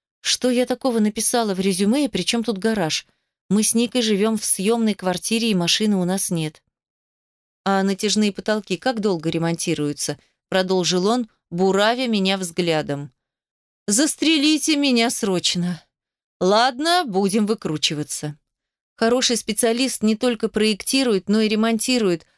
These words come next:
а главное, м, продажник хороший. Что я несу? Главное, что-то говорить, иначе подумает, что мне не нужна работа.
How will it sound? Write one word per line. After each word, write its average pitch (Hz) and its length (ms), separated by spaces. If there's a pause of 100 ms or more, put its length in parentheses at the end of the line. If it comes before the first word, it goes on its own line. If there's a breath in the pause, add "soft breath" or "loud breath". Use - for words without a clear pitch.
(140)
а 185 140
главное, 226 680 (400)
м, 185 340 (260)
продажник 220 640
хороший. 185 680 (760)
Что - 460
я 302 240
несу? 226 640 (680)
Главное, 247 640
что-то 277 380
говорить, 233 540
иначе 226 320
подумает, 226 600 (220)
что - 220
мне 233 300
не 240 140
нужна 220 340
работа. 190 500